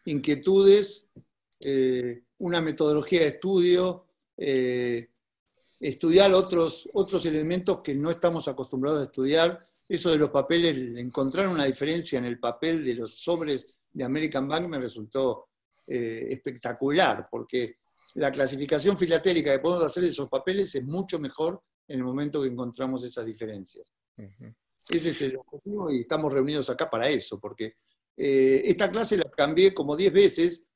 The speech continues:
Speaker 1: a medida que iba escuchando a Guillermo, a Teddy, hablando de enteros, eh, todas esas aportes, inclusive cl-, charlas de no enteros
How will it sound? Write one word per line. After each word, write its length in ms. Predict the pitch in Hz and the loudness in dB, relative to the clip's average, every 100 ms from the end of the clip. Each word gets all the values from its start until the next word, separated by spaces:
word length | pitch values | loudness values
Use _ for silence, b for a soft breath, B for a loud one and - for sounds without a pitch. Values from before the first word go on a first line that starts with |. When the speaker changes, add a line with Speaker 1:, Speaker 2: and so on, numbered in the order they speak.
| - | -6
Speaker 1:
a 80 | 131 | -2
medida 320 | 143 170 160 | 2 4 4
que 80 | 139 | 4
iba 100 | 160 | 2
escuchando 600 | 135 127 165 165 156 139 | 2 0 2 2 2 4
a 120 | 135 | 4
Guillermo, 840 | 127 117 170 170 143 143 131 127 | 2 -2 2 2 2 0 0 2
a 220 | 120 117 - | 0 -2 -2
Teddy, 720 | 160 156 143 135 127 - _ - | 0 2 2 2 0 -4 _ -6
hablando 440 | 135 139 151 147 | -2 0 2 2
de 60 | 127 | 0
enteros, 600 | 127 165 147 131 123 123 _ _ _ - | 0 0 2 2 2 -2 _ _ _ -2
eh, 460 | 135 123 117 113 _ _ _ | 0 2 0 -4 _ _ _
todas 340 | - 202 165 175 | 2 6 6 4
esas 340 | 151 175 170 | 2 2 2
aportes, 540 | - 135 185 190 147 135 | -2 2 4 4 -2 -6
inclusive 800 | 139 143 131 202 180 127 - _ _ _ _ | -6 -6 0 6 6 4 0 _ _ _ _
cl-, 220 | 165 175 - | -2 -2 2
charlas 380 | 180 185 151 | 4 6 4
de 120 | 143 143 | 4 2
no 180 | 180 | 0
enteros 500 | 165 156 180 190 196 | 0 4 4 6 2